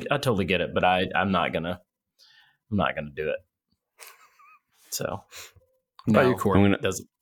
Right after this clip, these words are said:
Speaker 3: I'm gonna
Speaker 1: doesn't,
Speaker 3: slam right down the
Speaker 1: doesn't
Speaker 3: middle and be like the, the overly political answer, but this is the honest truth, is like,
Speaker 2: <laughs>
Speaker 3: I'm, it's fine.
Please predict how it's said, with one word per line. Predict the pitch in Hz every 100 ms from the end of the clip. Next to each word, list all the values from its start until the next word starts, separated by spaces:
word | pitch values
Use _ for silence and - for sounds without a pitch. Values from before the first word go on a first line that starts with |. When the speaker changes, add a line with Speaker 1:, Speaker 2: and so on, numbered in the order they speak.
| -
Speaker 3:
I'm | 110
gonna | 117
Speaker 1:
doesn't, | 101 147
Speaker 3:
slam | 101 87
right | 87 78
down | 92
the | 90
Speaker 1:
doesn't | 82
Speaker 3:
middle | 82 80 76
and | 78
be | 82 80
like | 78 -
the, | 76 76
the | 73 -
overly | 87 78 85
political | 76 - 80 78
answer, | 65 71 76
but | 73
this | 80
is | 80
the | 80
honest | 78 80 67 -
truth, | - 73 71
is | 73
like, | 78 73 73 - - - -
Speaker 2:
<laughs> | - - - - - -
Speaker 3:
I'm, | 131 -
it's | 135
fine. | - 98 92 85 78 78